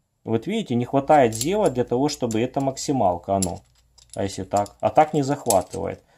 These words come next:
То есть, вот такой, кстати, выявился интересный момент. То есть, видите, для, вот я кручу, и мне, чтоб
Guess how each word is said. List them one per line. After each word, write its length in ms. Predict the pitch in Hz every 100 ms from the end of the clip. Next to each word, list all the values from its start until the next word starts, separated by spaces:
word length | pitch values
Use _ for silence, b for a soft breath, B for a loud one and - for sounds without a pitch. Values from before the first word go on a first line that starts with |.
| B -
То 120 | - 117
есть, 300 | 107 - - - - _ _ _
вот 220 | 117 160
такой, 220 | - 208 208
кстати, 340 | - 190 185
выявился 520 | 175 175 170 160 -
интересный 600 | 151 151 156 151 - 147
момент. 480 | 143 147 117 92 95
То 100 | 107
есть, 200 | 104 - b b
видите, 320 | 170 220 -
для, 180 | 113 123 127
вот 260 | 135 120 127
я 100 | 131
кручу, 540 | 139 139 - 226 254
и 180 | - 123
мне, 300 | 131 139 127
чтоб 260 | - 127